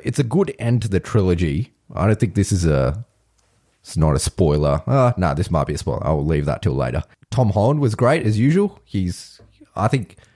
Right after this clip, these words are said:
me personally, I think he's the best Spider-Man, and more so because his movies are good, and I think he embodies the character better than the other t-, previous two Spider-Men have.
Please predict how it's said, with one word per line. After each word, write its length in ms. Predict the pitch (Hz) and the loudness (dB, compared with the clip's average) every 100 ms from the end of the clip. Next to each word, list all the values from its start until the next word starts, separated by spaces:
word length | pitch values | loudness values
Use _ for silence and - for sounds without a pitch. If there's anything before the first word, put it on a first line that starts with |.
| _ _ _ | _ _ _
me 240 | - 135 190 | -2 0 2
personally, 440 | - 120 139 95 | 2 2 2 0
I 100 | 82 | 0
think 140 | 117 107 | 0 0
he's 120 | 80 | -2
the 60 | 78 | -2
best 240 | 82 76 | -2 -2
Spider-Man, 580 | - 76 76 60 57 107 _ _ - _ | 0 0 0 -2 -2 -4 _ _ -20 _
and 600 | 71 73 76 78 73 - - _ - | -6 -2 -2 -2 -4 -14 -20 _ -2
more 240 | 110 123 | 2 2
so 340 | - 87 78 78 _ - | 2 2 0 -2 _ -4
because 180 | 95 95 | 0 0
his 160 | 73 | 0
movies 340 | 85 98 95 87 | 2 2 2 0
are 40 | |
good, 320 | 85 110 147 - _ - | 2 2 0 -6 _ -2
and 100 | 87 | 0
I 60 | |
think 180 | - 123 | 2 0
he 260 | 123 92 73 - | 2 0 -2 -4
embodies 480 | 98 78 85 85 87 | -2 2 2 2 -2
the 80 | 82 | -6
character 520 | - 87 120 165 170 | -2 0 0 2 0
better 320 | 98 82 78 | 0 0 0
than 480 | 73 78 78 69 - - - | 0 0 0 -2 -6 -18 -8
the 480 | 73 67 71 67 76 - - - | -4 -2 -2 -4 -10 -14 -12 -4
other 180 | 76 78 | 0 0
t-, 160 | - - | -4 -4
previous 380 | - 87 80 - | 0 0 0 -2
two 140 | 92 | -2
Spider-Men 500 | - 80 92 95 95 | 0 2 2 4 2
have. 340 | 82 131 - | 4 2 0